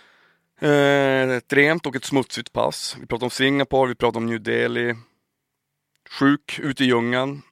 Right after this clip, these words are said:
Eh, tvåhundrasjuttio resdagar per år. Tappa vänner, teater. Vi pratar om jag, jag, jag.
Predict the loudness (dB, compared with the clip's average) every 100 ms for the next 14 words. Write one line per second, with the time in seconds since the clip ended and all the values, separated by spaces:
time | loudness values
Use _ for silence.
0 | _ -8 -4 -2 -2 -2 -4 -6 -4 -2
1 | -2 -4 -2 0 0 0 -4 -2 -2 -2
2 | -2 -4 -6 -2 0 2 2 2 -2 -4
3 | -4 0 2 0 -2 -2 -2 -2 -12 -4
4 | -4 -2 -6 0 0 0 -2 -4 -6 -6
5 | -6 -6 -12